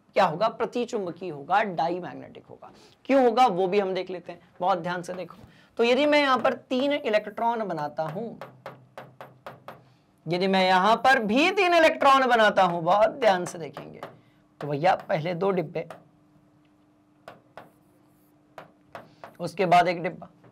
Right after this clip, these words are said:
ठीक है? चलिए, पहले दो डिब्बे होंगे, उसके बाद क्या होगा? फिर आपका एक डिब्बा होगा। यहाँ पर पहले दो डिब्बे होंगे, यहाँ पर एक ही डिब्बा होगा। सीधी सी बात है, ये पूरा का पूरा जो है यहाँ पर कैसा हो जाएगा? भर जाएगा। इस लास्ट वाले को यदि आप ध्यान से देखेंगे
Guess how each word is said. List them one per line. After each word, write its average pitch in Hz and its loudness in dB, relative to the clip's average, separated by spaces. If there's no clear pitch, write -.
ठीक 202 0
है? 196 -4
चलिए, 139 -2
पहले 175 0
दो 214 6
डिब्बे 226 4
होंगे, 240 4
उसके 240 2
बाद 190 2
क्या 208 2
होगा? 190 2
फिर 175 0
आपका 185 -2
एक 151 -4
डिब्बा 151 -6
होगा। 156 -4
यहाँ 147 -8
पर 156 -8
पहले 143 -4
दो 180 -4
डिब्बे 185 -4
होंगे, 180 -6
यहाँ 156 -6
पर 139 -10
एक 139 -20
ही 135 -20
डिब्बा - -20
होगा। - -20
सीधी 320 4
सी 302 4
बात 262 6
है, 269 6
ये 262 2
पूरा 247 2
का 254 2
पूरा 233 4
जो 214 -2
है 214 2
यहाँ 208 0
पर 190 -6
कैसा 165 -4
हो 156 -6
जाएगा? 151 -2
भर 196 2
जाएगा। 214 4
इस 233 -2
लास्ट 262 4
वाले 262 6
को 254 2
यदि 233 0
आप 214 4
ध्यान 196 -4
से 202 -8
देखेंगे 170 -8